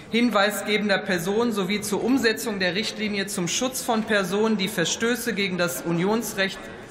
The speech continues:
melden, mit einer Debattendauer von neununddreißig Minuten zu beraten. Die weiteren Tagesordnungspunkte der Koalitionsfraktionen rücken entsprechend nach hinten, wobei Tagesordnungspunkt vierundzwanzig nunmehr mit einer Debattendauer von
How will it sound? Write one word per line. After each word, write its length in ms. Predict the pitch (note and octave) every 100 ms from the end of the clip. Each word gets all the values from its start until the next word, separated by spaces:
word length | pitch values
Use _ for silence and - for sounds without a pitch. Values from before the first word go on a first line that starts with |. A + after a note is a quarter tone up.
| -
melden, 600 | D3+ E3 F3+ A#3 A#3+ C4+ D#4 - - - -
mit 160 | G3
einer 240 | - G3+ G3+
Debattendauer 680 | F3 E3+ G#3+ B3 G#3+ G#3+ G#3
von 260 | G#3+ G#3
neununddreißig 720 | F#3 F#3+ A3 G#3+ F#3 F#3+ F#3+ -
Minuten 420 | F3+ F#3 G3 D#3+
zu 180 | - D3
beraten. 480 | B2 A2+ A2 - G2+ - - - - - - -
Die 140 | - F3+
weiteren 400 | A3 C#4+ E4 C#4+
Tagesordnungspunkte 1040 | A#3 G#3 G3 F#3+ G3 G3 - A3+ A3 A3
der 140 | F#3+ F#3
Koalitionsfraktionen 1200 | A3 G3 F#3 - A3+ B3 - A3+ - A#3+ A3 G#3
rücken 280 | A3 A3+
entsprechend 680 | - F3+ - F3 G3 - G3
nach 140 | F#3+ E3
hinten, 520 | G3 G3 - A#2+ G#2+ - - - - - - - - - - - - - - -
wobei 340 | G#3+ G#3+ A3
Tagesordnungspunkt 1000 | A3 A#3 B3 B3+ A#3+ A#3 A3 - G3 F#3+
vierundzwanzig 960 | - - B3 D4+ D4 B3+ B3 A#3+ B3
nunmehr 380 | A3 A#3 A3+ A3+
mit 160 | G#3+ G#3
einer 240 | F3+ F#3
Debattendauer 720 | E3+ E3+ G3+ G#3+ A3+ G3+ G3+ G3+
von 360 | - F#3 F3